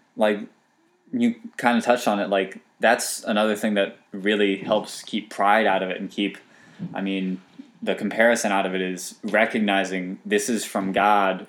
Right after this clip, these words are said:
for the service of God, uh, ultimately for the glory of God. It's like, this is, like, for the sake of building up the body of Christ, um,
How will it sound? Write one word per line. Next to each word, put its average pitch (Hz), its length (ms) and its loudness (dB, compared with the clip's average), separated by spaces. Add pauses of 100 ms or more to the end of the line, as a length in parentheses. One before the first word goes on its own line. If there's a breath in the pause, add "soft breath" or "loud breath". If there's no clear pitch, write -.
(100)
for 110 260 -2
the - 80 -2
service 107 540 0
of 92 140 -8
God, 90 480 0 (560 soft breath)
uh, 92 260 0
ultimately 110 460 0
for 107 140 -2
the 98 100 0
glory 101 440 2
of 90 120 -6
God. 90 300 -2
It's - 180 -10
like, 92 340 -4 (500 soft breath)
this 110 180 -4
is, 104 500 -4 (1300)
like, 110 340 0
for 123 100 -2
the 104 120 0
sake 110 340 2
of 92 240 -4
building 107 360 2
up 101 200 0
the 101 80 -6
body 98 260 2
of 92 120 -4
Christ, - 640 -2 (140)
um, 92 420 -4